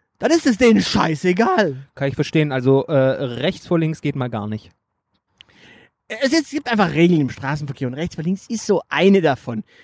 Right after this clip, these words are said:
Speaker 1: Das heißt, wenn du dich gerade den Berg hochkämpfst und dann kommt von links eine Pedelec-Fahrerin und nimmt dir dann auch noch die Vorfahrt, fährt also quasi direkt vor deiner Nase so durch,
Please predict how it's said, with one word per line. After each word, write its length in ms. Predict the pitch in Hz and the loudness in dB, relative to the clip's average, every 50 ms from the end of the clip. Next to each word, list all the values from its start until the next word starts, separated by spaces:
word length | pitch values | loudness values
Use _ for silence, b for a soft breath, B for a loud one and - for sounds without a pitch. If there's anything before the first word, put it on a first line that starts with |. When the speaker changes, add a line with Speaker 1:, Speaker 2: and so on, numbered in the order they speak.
| b b b b | b b b b
Speaker 1:
Das 180 | 147 156 143 | -4 0 2
heißt, 360 | 214 262 262 240 262 - - | 4 4 4 4 2 2 0
wenn 100 | 202 202 | -2 0
du 120 | 208 285 320 | 2 2 0
dich 140 | 320 220 - | 0 -2 -2
gerade 260 | - 226 233 226 208 | -2 -2 -2 -2 -2
den 140 | 214 214 185 | -4 -4 -2
Berg 260 | 254 269 330 - - | -2 -2 -2 -2 -2
hochkämpfst 800 | 220 196 - - - - 170 151 190 208 - - - - _ _ b b b b b b b b b | -2 -2 -2 -4 -6 -6 -4 -4 -4 -6 -8 -12 -18 -20 _ _ b b b b b b b b b
und 180 | b 294 359 359 | b -2 0 2
dann 260 | 403 427 403 359 285 | 2 2 2 0 0
kommt 300 | 208 285 349 381 262 202 | 0 0 0 -2 -4 -8
von 260 | - 269 311 254 240 | -8 -8 -8 -8 -6
links 500 | 240 269 277 247 180 131 - - - _ _ - | -6 -4 -4 -4 -4 -6 -10 -18 -20 _ _ -10
eine 480 | 269 294 277 262 247 240 233 - - - _ | -8 -8 -6 -4 -4 -4 -6 -6 -8 -10 _
Pedelec-Fahrerin 1120 | - 240 233 220 190 165 147 - - 160 143 139 135 135 131 139 147 143 131 120 190 151 - _ b b b b b - | -4 -4 -2 -2 -2 -2 -4 -4 -6 -6 -4 -2 -2 -2 -2 0 0 0 0 0 -2 -6 -10 _ b b b b b 2
und 180 | 247 269 262 | 2 4 4
nimmt 260 | 262 320 359 370 - 285 | 4 2 2 0 -2 -4
dir 100 | 269 254 | -2 -2
dann 140 | 247 240 | -2 -2
auch 180 | 208 220 233 220 | -2 -4 -4 -2
noch 120 | 226 208 | -4 -4
die 100 | - 220 | -4 -6
Vorfahrt, 380 | 196 - - - - - 185 - | -8 -6 -6 -6 -4 -4 -6 -4
fährt 240 | - 254 269 - - | -2 -2 -2 -2 -4
also 160 | 214 202 214 | -4 -4 -4
quasi 340 | - - 254 247 247 240 220 | -6 -6 -6 -6 -4 -4 -6
direkt 260 | 247 233 277 285 - | -6 -6 -8 -8 -6
vor 120 | - 277 | -2 0
deiner 180 | 254 240 240 233 | 0 0 0 0
Nase 320 | 233 240 254 254 220 220 202 | 0 0 0 0 -2 -4 -6
so 260 | 214 220 208 269 311 | -6 -2 0 0 0
durch, 300 | 247 220 254 269 285 262 | 0 0 -2 -2 -4 -6